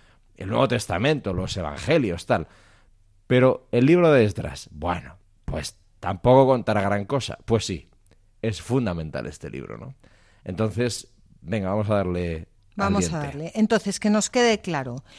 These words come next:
Speaker 2: que las diez, eh, las diez tribus que formaban el reino, eh, de Israel nunca volvieron del cautiverio de Asiria y los que se quedaron se mezclaron con, con otros pueblos.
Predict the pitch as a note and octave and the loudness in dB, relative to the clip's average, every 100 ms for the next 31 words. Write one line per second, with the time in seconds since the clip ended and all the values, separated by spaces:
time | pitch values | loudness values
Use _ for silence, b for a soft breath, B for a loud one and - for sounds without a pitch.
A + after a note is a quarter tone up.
0 | B B B A3+ A3 G#3+ - G#3 G3+ G3+ | B B B 4 6 4 2 4 4 4
1 | - B3 B3+ B3 G#3+ G#3+ G#3 G3+ G3 G3 | 2 4 4 2 -4 0 2 4 2 0
2 | G3+ F#3+ - A#3+ A3+ - F#3 E3+ - F#3+ | 0 -2 0 0 0 -2 -2 -2 -2 -4
3 | - F#3 F#3 G3+ F3 D#3+ - F#3 F#3 G3 | -4 0 2 4 4 2 0 -2 0 0
4 | G#3 G3 F3+ D#3+ - B B B F#3+ F#3 | 2 4 2 0 -2 B B B 2 2
5 | F3+ F3+ F3+ F3+ E3 F3+ E3 F3+ F#3+ A3+ | 2 2 0 0 2 2 2 0 2 4
6 | E4+ D#4+ A3 A3 B3 B3+ A#3+ C#4 C#4 G#3+ | 2 4 8 10 10 8 8 6 4 2
7 | F#3+ F#3+ G#3 G#3 G#3 F#3+ F3+ F3+ F3 F3 | 2 4 4 4 2 2 0 -2 0 0
8 | F3+ F#3 F3 E3 D#3+ D3+ - C#4+ C#4 D#4 | 0 0 0 0 0 0 2 2 4 2
9 | F#4 B B B B A#3 G#3+ G#3 - - | 2 B B B B 4 6 6 2 0
10 | G3 G3 G#3 A#3 B3+ - G3+ F#3+ - A#3 | 0 2 4 6 4 2 0 0 -2 2
11 | B3 C4+ C4+ - F3 E3 - F#3 F#3 F3 | 4 4 2 2 0 0 0 2 2 0
12 | F3 - - D3 C3+ C3+ C3+ | -6 -6 -6 -6 -6 -8 -10